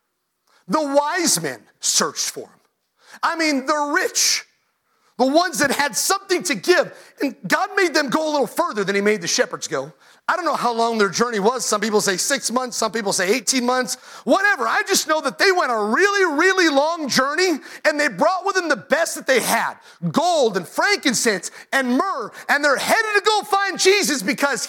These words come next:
he is worth searching for.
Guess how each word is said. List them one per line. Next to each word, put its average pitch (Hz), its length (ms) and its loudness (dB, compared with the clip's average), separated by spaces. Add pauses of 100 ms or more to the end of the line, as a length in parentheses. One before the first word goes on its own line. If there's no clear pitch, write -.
he 294 560 4 (240)
is 269 520 2 (200)
worth 277 600 -2 (200)
searching 254 840 0 (160)
for. 370 680 0